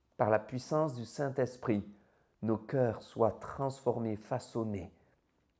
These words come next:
en traversant ces tempêtes, mais dans la main du Seigneur avec sérénité et confiance. Amen. Nous voulons te rendre grâce, Seigneur, et te remercier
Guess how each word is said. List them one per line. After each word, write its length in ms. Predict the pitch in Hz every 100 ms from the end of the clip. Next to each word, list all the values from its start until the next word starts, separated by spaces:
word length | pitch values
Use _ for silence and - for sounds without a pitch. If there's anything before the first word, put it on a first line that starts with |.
| _ _ _ _ - - _ _ -
en 120 | 117
traversant 600 | 113 - 151 151 - 139
ces 180 | 123 123
tempêtes, 640 | - 110 101 110 87 - _ _ _ _ -
mais 160 | 107 107
dans 160 | 110
la 120 | 107
main 220 | 104 110 110
du 160 | 104
Seigneur 420 | 101 104 101 98
avec 220 | 95 95 -
sérénité 840 | - 135 127 110 104 - 107 -
et 100 | 98
confiance. 800 | - 110 101 - 90 87 - _ _ _ _
Amen. 300 | - 98 95 - - _ _ _ _ _ _ - - - _ - _ -
Nous 100 | 113
voulons 220 | 135 160
te 100 | 165
rendre 360 | 160 165 143 143
grâce, 420 | 139 165 202 -
Seigneur, 300 | 147 139 135
et 80 | 127
te 100 | 123
remercier 760 | 143 147 147 - 117 139 -